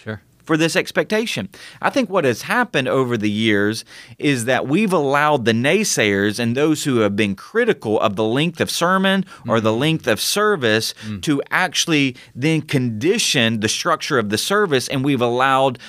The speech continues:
Speaker 2: man to be the center of the worship gathering and not Jesus.
Speaker 1: Mm.
Speaker 2: But so let's start with Jesus.
Speaker 1: Hmm.
Speaker 2: Let's, let's start with making sure we honor him, right? 'Cause he-, here's another thing that I would, again, this is extra take, so I'm gonna go a little bit deeper,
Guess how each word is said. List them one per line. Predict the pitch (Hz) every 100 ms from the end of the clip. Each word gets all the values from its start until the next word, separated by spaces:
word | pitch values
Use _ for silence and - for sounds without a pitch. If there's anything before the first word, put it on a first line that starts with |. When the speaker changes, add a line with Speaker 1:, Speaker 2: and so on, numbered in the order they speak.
| -
Speaker 2:
man | 107 127 202 240 208
to | 151
be | 127 123
the | 110
center | - 135 117 123
of | 110
the | 110
worship | 107 113 - 98
gathering | 107 107 104 110 110 - -
and | 113
not | 120 113 104
Jesus. | 107 110 82 - - -
Speaker 1:
Mm. | 113 104 - _ _ - - _ _ _ _ _
Speaker 2:
But | 139 -
so | 175
let's | 156 226
start | - 254 151
with | 131
Jesus. | 101 151 220 117 101 143 - - _ _ _ _ _ _ _ _ _ _
Speaker 1:
Hmm. | - 107 101 90 _ -
Speaker 2:
Let's, | 135 185
let's | 175 170
start | 185 160
with | 143
making | 175 180
sure | 175 170
we | 151
honor | - 165 180
him, | 139 185 160
right? | 113
'Cause | 123 123
he-, | - 143
here's | - 165 165
another | 190 254
thing | - 117
that | 110 110
I |
would, | 110 110 98
again, | 131 127 156 151 139
this | 139 143
is | 113
extra | 113 -
take, | 104 107 107
so | 131
I'm | 127
gonna | 123
go | 123
a | 117
little | 120
bit | 98
deeper, | 123 113 101 85